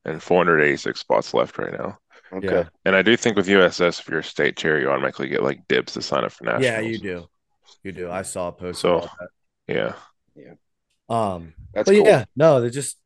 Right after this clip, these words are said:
Speaker 3: just something that was on my mind about it. Is there anything else you guys wanna talk about in the world of strongman right now?
Speaker 2: I'm trying to, I saw, I don't, uh, this is just personal. This was me scrolling Instagram today,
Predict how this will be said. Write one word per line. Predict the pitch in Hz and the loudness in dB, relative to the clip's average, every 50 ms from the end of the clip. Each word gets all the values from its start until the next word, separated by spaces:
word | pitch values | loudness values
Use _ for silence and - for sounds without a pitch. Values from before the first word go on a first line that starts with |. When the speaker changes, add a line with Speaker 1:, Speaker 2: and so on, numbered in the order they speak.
| _ - | _ -6
Speaker 3:
just | - 160 - - | -6 -4 -2 0
something | 175 160 143 127 | 2 2 2 2
that | 120 113 | -2 -2
was | 110 98 | -4 -4
on | 110 107 104 | -6 -6 -6
my | 101 95 92 | -8 -8 -8
mind | 90 90 90 92 92 95 | -8 -8 -8 -8 -8 -10
about | 92 90 92 92 92 98 110 | -8 -8 -6 -6 -6 -4 -6
it. | 123 127 - _ _ _ _ _ _ _ _ _ _ _ _ _ _ _ _ _ - | -6 -8 -8 _ _ _ _ _ _ _ _ _ _ _ _ _ _ _ _ _ -6
Is | - | -2
there | 143 147 | 2 2
anything | 151 151 131 151 147 | 2 2 2 0 2
else | 143 139 143 127 | 2 2 2 0
you | 147 147 | 0 0
guys | 147 139 | 0 0
wanna | 139 139 131 | 0 -2 -4
talk | 127 - 127 135 139 | -4 -4 -4 -4 -4
about | 143 156 156 151 | -2 -2 -2 -2
in | 147 143 | -2 -4
the | 131 | -4
world | 120 127 139 139 | -4 -2 -2 -4
of | 131 - | -4 -6
strongman | - - 113 117 131 143 147 151 151 | -6 -6 -4 -4 -4 -4 -4 -4 -4
right | 156 160 170 170 | -4 -4 -4 -4
now? | 170 175 185 185 - _ _ _ _ _ _ _ _ _ _ _ _ _ _ _ _ _ _ _ _ _ _ _ _ _ _ _ _ _ _ _ _ _ _ _ _ _ _ _ - - | -4 -6 -6 -8 -14 _ _ _ _ _ _ _ _ _ _ _ _ _ _ _ _ _ _ _ _ _ _ _ _ _ _ _ _ _ _ _ _ _ _ _ _ _ _ _ -20 -20
Speaker 2:
I'm | - - | -18 -8
trying | - - 127 143 151 - | -4 -2 0 0 2 2
to, | - - | 2 2
I | 110 127 | 2 2
saw, | - - 165 151 147 143 135 127 120 - - - _ _ - _ _ _ - | 2 2 4 4 4 6 4 4 4 2 0 -2 _ _ -20 _ _ _ -4
I | 101 101 113 | -2 -2 0
don't, | 117 110 - - | -2 -2 -2 -2
uh, | 110 - - | -4 -4 -2
this | 113 123 127 - - | -2 -2 -2 -2 -2
is | 117 101 | -2 -2
just | 104 107 98 - | -2 -2 -4 -2
personal. | - 107 101 98 104 - - 117 110 113 113 - | 0 0 2 2 0 0 0 0 0 0 0 -2
This | 113 101 - - | -4 -4 -2 -2
was | 101 92 | -2 0
me | 90 98 98 98 | 0 0 0 0
scrolling | 90 - - 104 98 98 98 101 98 | -2 -2 0 0 2 2 2 2 2
Instagram | 92 95 101 - - 98 98 101 101 101 104 | 0 0 -2 -4 -4 -2 0 0 0 0 0
today, | - 101 104 104 101 | 0 2 2 2 2